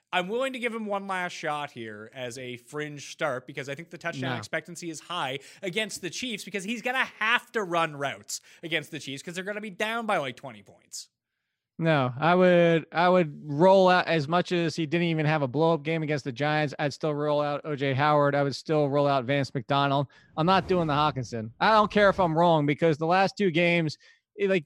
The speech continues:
Speaker 2: it's, it's the one blow-up from week one that everybody's going gaga over, when the fact is, is he's a rookie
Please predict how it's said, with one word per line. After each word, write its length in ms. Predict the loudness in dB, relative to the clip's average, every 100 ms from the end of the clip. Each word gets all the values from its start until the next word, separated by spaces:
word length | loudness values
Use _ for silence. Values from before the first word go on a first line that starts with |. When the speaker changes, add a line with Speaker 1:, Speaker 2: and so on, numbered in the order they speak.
| _
Speaker 2:
it's, 240 | -4 -4 -12
it's 220 | -8 -4
the 120 | 4 4
one 380 | 6 6 6
blow-up 400 | 6 6 6 6
from 120 | 2 2
week 200 | 2 2
one 460 | 2 4 4 2 -4 _ _
that 100 | 2
everybody's 320 | 4 4 2
going 260 | 2 0 2
gaga 320 | 4 6 6
over, 480 | 8 8 6 4 2 _ _
when 120 | -2
the 80 | -2
fact 360 | 4 4 4 2
is, 320 | 4 4 4
is 220 | 0 0
he's 180 | 0 0
a 60 | 2
rookie 400 | 2 0 0